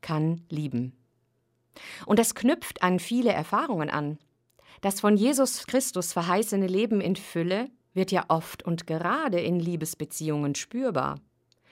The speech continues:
Kaum anderswo verkosten wir so intensiv einen Vorgeschmack des Himmels, wie es Papst Franziskus zuversichtlich ausdrückt. Aber gleichzeitig sind wir gerade in unserer Sexualität und in unseren Beziehungen auch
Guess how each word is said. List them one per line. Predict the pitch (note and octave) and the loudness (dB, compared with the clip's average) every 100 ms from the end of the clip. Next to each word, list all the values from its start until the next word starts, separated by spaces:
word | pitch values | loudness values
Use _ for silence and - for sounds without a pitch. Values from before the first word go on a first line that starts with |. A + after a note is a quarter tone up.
| _ _ | _ _
Kaum | - C#3+ C#3 | 2 4 4
anderswo | C#3 E3 C4 G#3 F3+ D3 D3+ D#3 - - | 6 4 6 4 0 -2 -2 -2 -6 -6
verkosten | G3 F3+ G3+ G3+ F#3+ F#3 | -2 2 2 2 0 2
wir | G3 | 2
so | F3 G#3 C4 - - | 2 4 2 2 0
intensiv | C#4+ D#4 D4 G3+ G3+ G#3 B3 B3 | 2 2 2 2 2 4 2 2
einen | - F#3 F3+ F3 E3+ - | 2 4 4 2 -2 -10
Vorgeschmack | - - C4+ C#4+ G3 F#3 - F#3 F#3 | -10 -2 0 0 0 -2 -2 -2 -2
des | D#3+ E3 | -4 -2
Himmels, | C4 D4 F3 E3+ - - - - | 2 4 2 0 -16 -20 -12 0
wie | F3 | 0
es | E3+ | 2
Papst | D#3+ D#3 - | 0 0 -2
Franziskus | - D3 F#3 F#3 - G3 - | -4 -4 -2 -6 -4 -4 -6
zuversichtlich | - E3 E3 E3+ E3+ F3+ F3 - | -8 -4 -2 -2 -4 -6 -6 -4
ausdrückt. | G3 - - C#3 - - _ _ _ _ _ _ _ _ _ - | -4 -6 -10 -12 -12 -20 _ _ _ _ _ _ _ _ _ -2
Aber | D#3+ D3+ | 2 4
gleichzeitig | D3 D#3+ F#3+ - G3 G3+ A#3 - - - - | 6 4 4 2 2 2 -4 -6 -16 -14 0
sind | A3 G3+ | 4 6
wir | G3+ | 6
gerade | F#3+ F#3 E3 G3+ A#3 | 6 4 6 6 6
in | - G3+ G3 | 4 2 2
unserer | F#3+ F#3+ F#3 F3+ | 2 2 2 2
Sexualität | E3+ F#3 - F3 F3 E3+ B3 C#4 | 2 0 0 0 -2 0 0 0
und | - F3 | 0 0
in | F3 | 2
unseren | F3 E3+ F3+ E3+ | 2 0 0 2
Beziehungen | E3+ E3+ A#3 C#4 G#3 F3 | 0 -2 -2 2 2 2
auch | D#3+ D#3 - | 2 0 -2